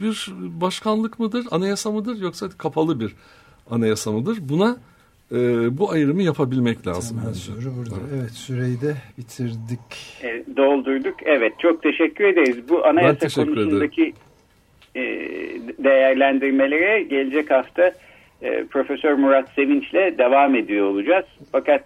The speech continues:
Speaker 3: e, çok açık gözüküyor ki, e, referandumdan hayır çıkması hayırlı bir, e, sonuç olacak. E, ben şu duyuruyla kapatmak istiyorum. E, daha önce oy ve ötesi, e,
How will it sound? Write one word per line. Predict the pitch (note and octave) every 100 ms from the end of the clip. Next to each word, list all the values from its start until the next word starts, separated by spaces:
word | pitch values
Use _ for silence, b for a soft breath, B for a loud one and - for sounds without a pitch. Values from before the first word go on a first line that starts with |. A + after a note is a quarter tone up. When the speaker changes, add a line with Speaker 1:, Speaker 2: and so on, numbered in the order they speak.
| _
Speaker 3:
e, | B2 B2 A#2 A#2
çok | A2+ B2+
açık | - - A#2
gözüküyor | - A2 - - C3
ki, | - E3 D#3+ B B B B -
e, | G#2+ G2+ G2 G2+
referandumdan | G#2+ G#2+ B2 A2+ A2 G#2+ A2 C3 C3 B2
hayır | A2 A#2 G#2+
çıkması | - - - A2 - D3+ -
hayırlı | A2 A#2 A2 A2 A2
bir, | G#2 F2 - -
e, | F#2 E2+
sonuç | - G#2 G2 -
olacak. | F#2+ F#2 G#2 E3 A2+ F#2 B B B _ -
E, | A2+ - - -
ben | D3 F3 F3+ E3+ -
şu | - - - - F3
duyuruyla | F3+ E3+ F3 F3+ E3
kapatmak | D#3 D3+ D3+ D3+ F3+ E3
istiyorum. | E3 - C#3+ B2+ G#2+ - _ -
E, | B2+ B2 A2+
daha | C#3+ E3
önce | E3+ D#3 D#3 D#3+ -
oy | D3+ D#3 D3+
ve | D3
ötesi, | C#3+ - D3+ - F3 D#3 b b b b
e, | -